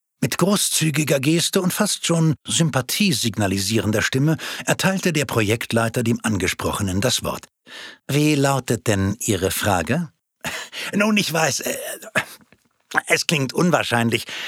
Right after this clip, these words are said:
aber Sie selbst hatten ja darauf hingewiesen, immer alle in Frage kommenden Möglichkeiten in Betracht zu ziehen, auch wenn diese auf Anhieb betrachtet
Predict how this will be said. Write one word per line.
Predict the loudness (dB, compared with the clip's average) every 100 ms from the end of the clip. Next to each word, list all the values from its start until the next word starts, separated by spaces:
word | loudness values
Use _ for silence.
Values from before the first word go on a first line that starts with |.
| -2
aber | 0 2 2
Sie | 2
selbst | 2 0 0 0
hatten | 0 0
ja | 0
darauf | 2 2 2
hingewiesen, | 2 2 2 2 2
immer | 2 2 2 2
alle | 2 4 2
in | 2 0
Frage | 2 0 2 0
kommenden | 0 2 2 2 2
Möglichkeiten | 0 0 -2 0 -2 -2
in | -2 -2
Betracht | 0 0 0 -2
zu | -4
ziehen, | -2 -2 -4 -6 -12 -2
auch | 2 2 0 -4
wenn | 2 4 4 2
diese | 0 0 0 2
auf | 0 0
Anhieb | 0 0 2 0
betrachtet | -2 0 0 2 -2